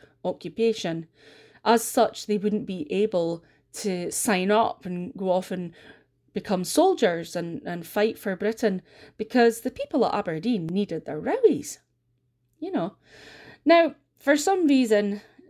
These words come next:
Granda didn't really explain why, a lot of the lads in the Aberdeenshire bakeries, they had managed to sign up. Perhaps they were just off a quick off the mark. Maybe they did it before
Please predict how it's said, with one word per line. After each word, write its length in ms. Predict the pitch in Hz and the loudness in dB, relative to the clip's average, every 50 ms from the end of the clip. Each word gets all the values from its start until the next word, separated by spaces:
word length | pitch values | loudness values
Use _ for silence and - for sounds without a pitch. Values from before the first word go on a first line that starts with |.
| - - | -12 -4
Granda 340 | 214 226 226 233 233 220 196 | -2 0 0 2 2 2 2
didn't 260 | 214 202 202 196 190 | 2 2 0 0 0
really 260 | 202 190 190 190 185 | 0 0 0 0 -2
explain 580 | 170 - - - - - 202 190 185 180 180 175 | -2 -4 -6 -8 -8 -4 -4 -4 -4 -4 -6 -4
why, 380 | 196 180 180 170 160 160 165 165 - - - - - | -4 -2 -2 0 -2 -2 -4 -6 -10 -16 -18 -8 0
a 80 | - 214 | 4 6
lot 240 | 240 247 277 - - | 6 6 6 4 4
of 60 | 254 | 2
the 100 | 269 254 | 2 2
lads 600 | 254 240 240 233 220 214 208 - - - - - - | 4 4 4 4 4 2 0 -2 -8 -14 -12 -8 -6
in 160 | 220 208 208 | -4 -4 -4
the 140 | 196 - - - | -4 -6 -6 -6
Aberdeenshire 960 | 202 208 196 196 185 175 196 190 185 180 180 - - 240 226 247 277 269 269 262 | -4 -4 -4 -4 -4 -4 -6 -6 -6 -6 -8 -4 0 2 4 4 4 4 4 2
bakeries, 840 | - 220 208 202 - - 208 175 165 160 160 165 160 - - - - - - - - _ _ | 2 0 -2 -2 -2 -6 -8 -6 -6 -6 -6 -8 -8 -12 -14 -16 -18 -20 -20 -20 -20 _ _
they 140 | 220 226 240 | 0 2 2
had 180 | 220 226 202 | 2 0 0
managed 640 | 202 196 190 180 185 196 202 208 - - - - - - _ _ | 0 0 0 0 0 0 -2 -4 -4 -8 -10 -12 -14 -18 _ _
to 360 | - 233 233 226 226 220 - - | -2 2 6 6 6 6 4 0
sign 360 | - - - 233 220 220 214 | -6 -2 0 0 2 2 2
up. 360 | 214 196 151 - - _ _ _ _ - - - - - _ | 0 0 -2 -4 -6 _ _ _ _ -20 -20 -20 -20 -10 _
Perhaps 420 | - 208 202 240 277 247 - - | -2 0 2 4 4 2 2 0
they 80 | - 220 | -4 -4
were 160 | 196 190 180 | -2 -2 -4
just 240 | 165 175 160 - - | -4 -6 -8 -8 -8
off 160 | 160 165 - | -8 -8 -8
a 60 | - | -12
quick 300 | - - - 190 170 - | -14 -10 -10 -10 -8 -8
off 200 | 175 160 - - | -8 -10 -8 -10
the 80 | - 160 | -10 -6
mark. 400 | 180 190 240 269 233 180 - - | -2 0 0 2 0 0 -2 -4
Maybe 180 | 190 180 185 180 | -6 -6 -6 -6
they 120 | 180 175 | -6 -6
did 180 | 165 180 175 160 | -6 -4 -4 -4
it 160 | 151 - - | -4 -4 -6
before 560 | - 160 - 208 196 190 185 175 165 160 - | -10 -8 -4 -2 -2 0 0 0 -2 -4 -6